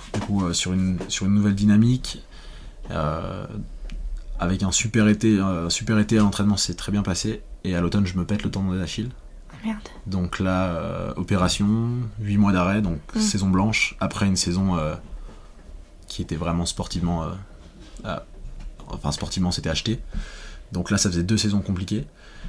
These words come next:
Speaker 1: Et c'est un peu à ce moment-là que je dirais que la prep mentale s'est avérée être un outil un peu plus transversal,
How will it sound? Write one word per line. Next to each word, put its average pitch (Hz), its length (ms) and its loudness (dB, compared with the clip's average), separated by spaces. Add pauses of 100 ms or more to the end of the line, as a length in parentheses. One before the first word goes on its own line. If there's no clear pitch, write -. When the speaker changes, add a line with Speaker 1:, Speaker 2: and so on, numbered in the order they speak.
(220)
Speaker 1:
Et 101 380 6
c'est - 240 6
un 117 120 4
peu 156 200 4
à 143 40 10
ce 143 120 2
moment-là 139 400 6
que 113 800 2 (760)
je 120 120 0
dirais 117 340 2
que - 80 -2
la 113 80 4
prep 113 280 -2
mentale 131 560 6 (120)
s'est - 240 2
avérée 117 280 4
être 120 220 2
un 110 100 0
outil 113 380 -2
un 110 80 2
peu 147 120 2
plus 139 140 0
transversal, 123 640 0